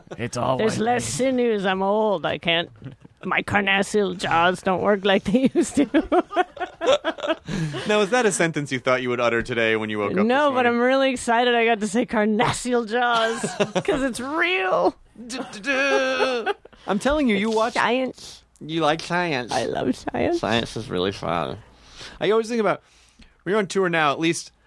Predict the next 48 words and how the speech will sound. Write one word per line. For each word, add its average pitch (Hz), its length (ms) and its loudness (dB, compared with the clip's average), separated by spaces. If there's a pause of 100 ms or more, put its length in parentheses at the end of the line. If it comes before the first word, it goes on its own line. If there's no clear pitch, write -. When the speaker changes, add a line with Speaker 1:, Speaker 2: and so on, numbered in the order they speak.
(120)
Speaker 3:
you 285 60 -4
know, 285 60 2
at 262 60 0
least 269 160 0
you 226 80 -4
can 175 140 -2
go 165 140 0
online, 143 760 2
or 127 80 0
you 123 120 -4
could, 139 140 -4
like, 123 180 -2
you 123 120 -8
could 127 140 -6
have, 120 280 0
like, 117 160 -2
an 110 60 0
Xbox 117 420 0
or 123 40 -10
something 113 360 -2
in 110 80 -2
your, 107 240 -4
in 120 140 -2
your, 107 260 -2
in 110 160 -4
your, 101 260 -2
uh, 98 320 2
tour 113 220 0
bus 110 280 2
or 117 40 0
whatever. 110 220 0 (320)
You 175 200 -4 (320)
imagine 233 360 0
touring, 170 500 2
like, 135 200 0
in 131 200 -4
the 120 100 0
sixties 131 800 -2
or 117 100 -6
the 104 80 -8
seventies 113 640 -2
with 104 160 -10
just, - 200 -10
like, 107 160 -4
no 98 260 -2
technology, 104 680 -4
and 95 120 -8
you 92 160 -4